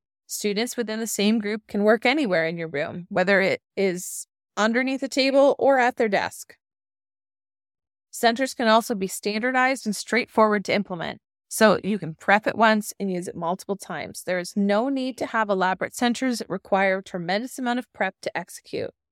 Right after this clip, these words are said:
You also don't need rigid groups. While it may be beneficial to start the year with rigid groupings so that students can get used to this routine, it is an option. It is not necessary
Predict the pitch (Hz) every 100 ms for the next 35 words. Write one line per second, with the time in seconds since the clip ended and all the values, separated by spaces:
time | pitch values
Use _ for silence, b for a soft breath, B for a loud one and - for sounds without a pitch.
0 | _ _ _ _ _ _ _ _ 202 -
1 | 214 269 311 233 220 - 226 220 190 175
2 | 185 - 151 - - - - _ _ 208
3 | 240 208 254 320 302 254 247 196 - 202
4 | 214 - 190 196 247 220 170 156 139 -
5 | _ _ _ - 190 214 - _ 190 196
6 | 208 202 254 - 185 - 92 - 208 -
7 | - _ _ _ _ _ _ _ _ _
8 | _ _ _ - - 214 202 - 240 247
9 | - 254 202 190 170 214 214 254 247 -
10 | 277 - - 120 156 - _ - 208 233
11 | 233 233 - - 208 214 - 160 120 190
12 | - _ 208 - 214 208 214 214 - 202
13 | 208 214 175 - - - 107 156